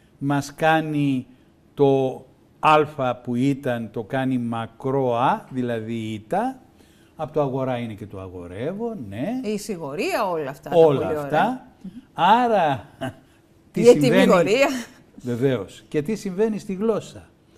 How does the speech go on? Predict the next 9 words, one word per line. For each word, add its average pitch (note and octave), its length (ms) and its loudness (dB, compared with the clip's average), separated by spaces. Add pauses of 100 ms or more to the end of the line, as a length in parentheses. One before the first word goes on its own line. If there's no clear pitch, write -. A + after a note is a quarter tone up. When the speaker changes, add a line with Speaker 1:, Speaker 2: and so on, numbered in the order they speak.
(200)
Speaker 1:
Ξεκίνησε F3 800 -6
η C#3+ 200 -2
λέξη C3 840 -6 (540)
ως D3+ 300 0
δικήγορος, C3 1200 -8 (460)
αλλά E3 640 0
επειδή D3 480 -2
λέγαμε G#3+ 560 -2
δημηγόρος, D3+ 1300 -2